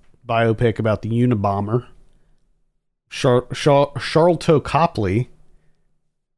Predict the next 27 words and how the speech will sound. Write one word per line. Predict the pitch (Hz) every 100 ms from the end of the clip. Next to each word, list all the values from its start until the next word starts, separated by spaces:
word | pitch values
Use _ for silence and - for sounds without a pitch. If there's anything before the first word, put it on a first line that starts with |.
| _ -
Playing | 120 107
old | 104 101 90
Ted, | 127 107 -
Ted, | - 143 120 -
Ted | - 147
Kaczynski. | 123 131 120 135 - 110 127 - - - - _ _ _ _ _ _ _
This | - 254
actually | 226 180
looks | 139 131 - - - - _ _ _ _ _ _ _ _ _ _ _
somewhat | - 226 233 220
interesting. | 190 - 175 185 180 180
Like, | 160 156 - - - _ _ _ _ -
like, | 156
I'm, | 135 131
I | -
don't | 156 190
feel | - 180 180
like | 175 160
I'm | 147
in | 139 123
the | 117
right | 123 120 - - - _ _ _ _ _ -
headspace | 139 127 - 151 135
right | 147 139
now | 139 143 147
to | - 120
see | - 123 113 113 117